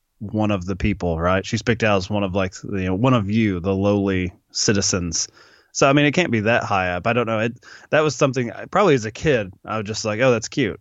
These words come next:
You know, those two people love each other. But as an adult, I probably thought about it a little bit more than I should have. But it's, it's quickly over with. As you said, he's gone to make his fortune, and then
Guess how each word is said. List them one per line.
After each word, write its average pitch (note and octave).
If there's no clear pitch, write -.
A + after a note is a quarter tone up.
You G#2
know, G2
those G#2+
two G#2+
people G2
love G2+
each F#2
other. F2
But G2+
as G2
an F#2+
adult, F#2+
I F2
probably A2+
thought F#2
about F2
it E2+
a -
little G2+
bit F2+
more F#2
than F2
I E2
should F2
have. D#2
But C#3
it's, C#3
it's C#3+
quickly A#2+
over F#2
with. D#2+
As G#2+
you G#2
said, F#2+
he's G#2+
gone G2
to G#2
make F#2+
his F2+
fortune, F2+
and F2
then E2